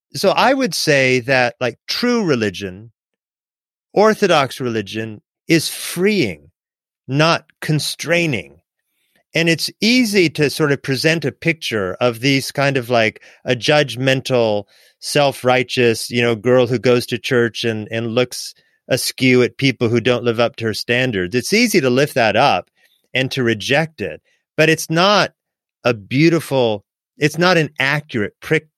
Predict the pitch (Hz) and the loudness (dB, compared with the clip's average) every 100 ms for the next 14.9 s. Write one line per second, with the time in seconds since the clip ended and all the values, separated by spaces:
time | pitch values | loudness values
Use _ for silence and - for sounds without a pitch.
0 | - 180 165 - 87 78 - _ _ _ | -2 -2 -2 -8 -8 -8 -14 _ _ _
1 | _ _ - 120 120 113 104 - 127 131 | _ _ -4 0 2 0 -2 -14 -6 -4
2 | - 151 - 131 120 117 113 - 113 113 | -2 -4 -2 -2 -2 0 -2 -2 -2 0
3 | 110 104 98 - _ _ _ - 117 113 | 2 0 -2 -12 _ _ _ -4 -2 0
4 | - 120 107 98 110 165 117 92 95 - | 0 -2 0 0 0 0 0 -2 -2 -4
5 | 117 113 107 104 - 113 110 107 98 - | -2 0 0 -2 -8 -4 -2 -2 -4 -4
6 | 120 151 - 131 117 98 92 87 _ _ | -2 -2 -6 -2 0 2 0 -4 _ _
7 | _ _ _ 107 110 104 - 147 123 127 | _ _ _ -4 -2 -2 0 0 2 0
8 | 120 110 127 127 110 101 - 104 98 123 | 0 2 2 2 2 0 -4 -8 -2 -2
9 | 117 113 107 92 110 135 131 101 95 _ | 0 -2 -2 -4 -2 2 2 2 -2 _
10 | _ - 139 101 127 135 131 117 117 117 | _ -6 -6 0 2 2 2 2 2 2
11 | 117 117 107 113 127 147 127 104 90 85 | 0 -2 0 2 2 0 -2 -2 -2 -2
12 | 95 107 _ _ _ _ 120 117 - 135 | -4 -8 _ _ _ _ -6 -6 -2 0
13 | 123 113 98 _ - 120 - 123 107 90 | 2 2 -2 _ -8 -6 0 0 0 0
14 | 123 127 113 113 101 104 87 - | 2 4 2 -4 -2 -2 -2 -8